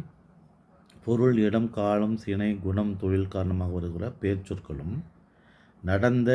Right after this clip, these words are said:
நடக்கின்ற, நடக்கும் இது திருநிலை பெயரெச்ச பகுபதம். ஏன்னா நடந்தங்கிறது காலம் காட்டுது, நடக்கின்றது நிகழ்காலம் காட்டுது, நடக்குங்கிறது எதிர்காலம் காட்டுது.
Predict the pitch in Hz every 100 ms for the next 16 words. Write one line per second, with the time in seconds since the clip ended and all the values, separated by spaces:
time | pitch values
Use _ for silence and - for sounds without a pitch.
0 | 143 151 165 85 98 113 - 107 107 120
1 | 123 104 95 90 - 87 85 - _ -
2 | 113 123 113 107 117 113 113 110 98 98
3 | 92 90 90 85 78 76 76 - - _
4 | _ - 98 110 131 107 98 107 110 107
5 | 101 131 151 92 98 92 87 90 101 131
6 | 101 101 98 104 104 107 139 104 101 104
7 | 104 95 92 90 135 113 101 98 101 92
8 | 95 151 240 - _ - - 113 110 107
9 | 95 82 - -